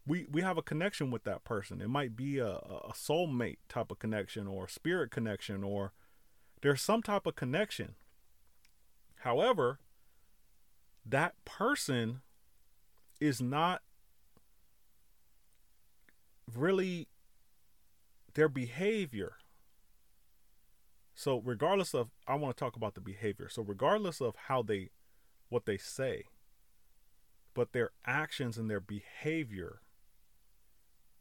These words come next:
is revealing something that is, we don't wanna see. We don't wanna think about that. We don't want to,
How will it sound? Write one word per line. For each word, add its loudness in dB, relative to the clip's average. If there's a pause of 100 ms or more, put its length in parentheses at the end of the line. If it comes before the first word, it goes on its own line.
(140)
is 2
revealing 2
something -2
that 2
is, -6 (100)
we -4
don't 0
wanna -2
see. -8 (1700)
We -2
don't 0
wanna -4 (160)
think -4
about -6
that. -12 (240)
We -2
don't 4
want -2
to, -2